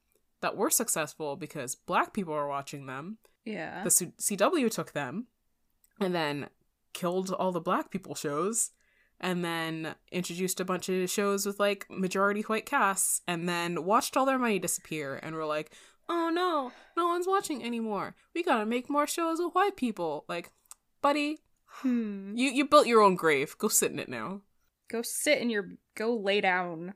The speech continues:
Speaker 2: in the bed that you fucking made.
Speaker 1: Literally. So,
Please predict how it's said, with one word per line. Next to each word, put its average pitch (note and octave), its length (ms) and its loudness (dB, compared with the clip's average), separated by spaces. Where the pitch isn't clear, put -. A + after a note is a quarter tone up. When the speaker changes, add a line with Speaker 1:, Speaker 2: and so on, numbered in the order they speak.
Speaker 2:
in F#3 200 -4
the F#3 80 -2
bed F3 300 0
that E3+ 180 -4
you F3 140 -8
fucking F3 540 -6
made. D3+ 380 -10
Speaker 1:
Literally. F#3+ 640 4
So, F#3 420 2